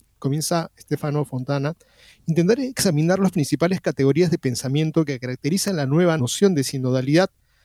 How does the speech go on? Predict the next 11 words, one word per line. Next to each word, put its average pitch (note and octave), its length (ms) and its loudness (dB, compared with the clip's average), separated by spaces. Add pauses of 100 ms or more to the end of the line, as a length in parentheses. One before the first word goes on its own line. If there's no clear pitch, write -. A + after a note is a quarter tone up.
(200)
Para A3+ 160 4
ello C#4+ 100 6
utilizaré G3+ 460 4
tres G#3+ 200 2
fuentes: D3 560 4
los C3+ 120 0
documentos E3+ 520 4
sobre B2+ 200 0
el A#2 60 -10
próximo G3 500 4
sínodo, F#3 440 6